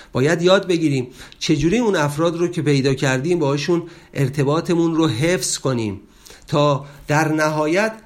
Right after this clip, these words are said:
خود اونها به ما شغل پیشنهاد کنن یا ما رو رجوع بدن به افراد دیگری که با تخصص ما مناسب هستن و دنبال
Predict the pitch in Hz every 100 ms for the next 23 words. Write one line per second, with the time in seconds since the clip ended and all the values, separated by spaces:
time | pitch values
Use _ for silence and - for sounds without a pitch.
0 | - - 233 277 233 156 139 127 160 190
1 | 208 - - _ _ 147 147 175 170 -
2 | 185 175 160 143 123 123 107 101 - 101
3 | 92 - - - 139 151 160 185 208 185
4 | 165 151 175 226 214 196 185 185 185 156
5 | - 147 147 - 175 196 196 135 147 143
6 | 165 196 185 196 185 180 180 - _ -
7 | - - 139 143 131 131 131 - 170 165
8 | 165 160 160 147 127 120 - 165 143 120
9 | 107 113 104 101 - - - 127 127 -
10 | 139 156 185 214